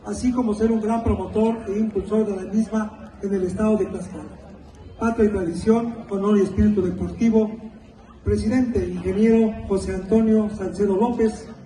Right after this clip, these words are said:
Secretario general, licenciado Jaime Alejandro Vera Vázquez.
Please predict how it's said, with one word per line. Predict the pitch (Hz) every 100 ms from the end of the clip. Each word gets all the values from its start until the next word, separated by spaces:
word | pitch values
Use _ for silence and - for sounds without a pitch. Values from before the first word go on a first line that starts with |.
| - - - -
Secretario | - 214 214 269 247
general, | 208 202 226 226 208 - -
licenciado | 202 196 190 226 233 220
Jaime | 220 226 220
Alejandro | 190 - 208 214 214 214 - - - -
Vera | 208 208
Vázquez. | 208 247 - 196 180